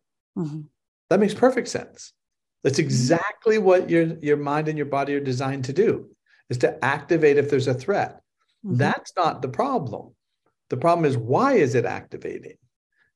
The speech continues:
Speaker 2: And it's activating because you had had some trauma, whether that was from childhood or whatever, and your mind is viewing it in real time.
Speaker 1: Mm-hmm.
Speaker 2: It's a glitch, an error message. Let's just reset it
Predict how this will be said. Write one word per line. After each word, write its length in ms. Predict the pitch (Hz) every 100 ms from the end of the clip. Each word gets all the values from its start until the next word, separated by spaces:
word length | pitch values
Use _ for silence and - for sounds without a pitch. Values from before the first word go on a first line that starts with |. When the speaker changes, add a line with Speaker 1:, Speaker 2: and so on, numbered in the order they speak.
| -
Speaker 2:
And 100 | 131
it's 140 | 123
activating 640 | 131 180 214 190 160 143 147
because 340 | 139 151 143
you 120 | 135
had 100 | 135
had 160 | 127 131
some 200 | - 113
trauma, 500 | - - 170 196 147
whether 220 | 120 123 127
that 140 | 123
was 140 | 120
from 140 | 123 110
childhood 560 | - 143 151 165 147
or 60 | 135
whatever, 640 | 120 131 185 151 104 120 - _ _ -
and 140 | 143
your 120 | 147
mind 360 | 139 135 135 156
is 140 | 170
viewing 580 | 143 120 123 175 226 135
it 240 | 107 117 127
in 160 | 139
real 300 | 127 120 113
time. 560 | 113 165 190 101 73 - _ _ _ -
Speaker 1:
Mm-hmm. 360 | 160 139 160
Speaker 2:
It's 160 | 202 220
a 60 |
glitch, 720 | 202 123 185 185 - - - - _ _ _
an 160 | 117 127
error 320 | 165 185 151
message. 640 | 107 92 - - - - _ _ _ _ -
Let's 240 | 143 -
just 280 | - 190 -
reset 500 | 131 165 160 - 123
it 120 | -